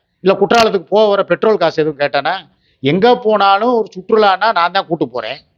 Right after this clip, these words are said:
எதா இருந்தாலும் நான் தான் உனக்கு செலவு பண்றேன், ஒரு கறி மீன்னாலும் நான் தான் பாக்குறேன். ஆக, உன் விஷயத்துல எல்லா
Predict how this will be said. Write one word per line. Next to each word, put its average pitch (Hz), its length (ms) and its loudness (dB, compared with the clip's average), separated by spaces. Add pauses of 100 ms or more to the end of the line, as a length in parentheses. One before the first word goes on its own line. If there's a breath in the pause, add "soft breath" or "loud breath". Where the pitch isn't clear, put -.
(200)
எதா 180 240 4
இருந்தாலும் 226 340 0
நான் 190 220 -2
தான் 214 120 0
உனக்கு 175 220 -8
செலவு 180 280 0
பண்றேன், 139 420 -8 (300)
ஒரு 214 200 2
கறி 220 300 2
மீன்னாலும் 220 440 -2
நான் 175 220 -2
தான் 185 180 -2
பாக்குறேன். 147 480 -4 (300)
ஆக, 208 260 0
உன் 226 240 2
விஷயத்துல 262 440 0
எல்லா 202 260 0